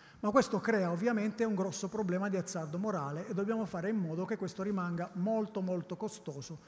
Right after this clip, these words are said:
per i paesi che lo fanno. Sì, e quindi dovrebbero esserci regole severe da applicare, come quelle fiscali in Europa.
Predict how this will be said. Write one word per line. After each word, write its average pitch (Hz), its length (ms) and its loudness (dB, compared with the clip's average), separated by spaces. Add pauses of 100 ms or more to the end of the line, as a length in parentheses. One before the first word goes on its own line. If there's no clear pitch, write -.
(120)
per 190 140 0
i 190 60 4
paesi 185 340 0
che 180 100 -4
lo 160 80 -2
fanno. 151 600 -8 (200)
Sì, 240 400 2
e 196 140 0
quindi 233 280 4
dovrebbero 185 380 4
esserci 170 580 -2 (140)
regole 180 560 2
severe 170 400 0
da 151 80 -4
applicare, 196 640 0
come 180 180 -2
quelle 165 180 0
fiscali 156 440 -4
in 156 100 -2
Europa. 147 440 -8